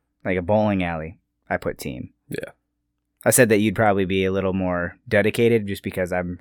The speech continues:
Speaker 1: I have my comedy stuff that I spend
Speaker 2: Mm-hmm.
Speaker 1: a lot of time on, but.
Speaker 2: Yeah.
Speaker 1: All right, so my question is,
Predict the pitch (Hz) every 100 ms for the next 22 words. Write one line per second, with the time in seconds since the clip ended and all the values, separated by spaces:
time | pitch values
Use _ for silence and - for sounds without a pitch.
0 | - 90 98 95 98 110 107 113 113 113
1 | 117 - 113 110 110 104 98 - 113 113
2 | 107 110 120 _ _ - 104 110 131 139
3 | 123 120 120 120 131 _ _ - 53 -
4 | _ _ _ _ _ _ _ _ _ _
5 | _ _ _ _ _ _ _ _ _ _
6 | _ _ _ _ _ _ _ _ _ _
7 | _ _ _ _ _ _ - 185 185 190
8 | _ _ _ _ _ _ _ _ _ -
9 | - 120 90 - 123 135 135 110 - 92
10 | - 107 95 82 -